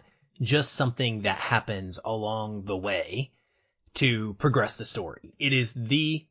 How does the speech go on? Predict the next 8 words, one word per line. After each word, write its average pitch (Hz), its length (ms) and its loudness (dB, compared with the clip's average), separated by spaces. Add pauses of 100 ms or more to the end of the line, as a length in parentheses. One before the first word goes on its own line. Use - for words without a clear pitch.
central 120 800 2 (380)
thing 120 360 4
that 113 140 -2
is 117 180 -2
trying 104 420 0
to - 100 -6
be 101 120 -4
accomplished. - 720 -4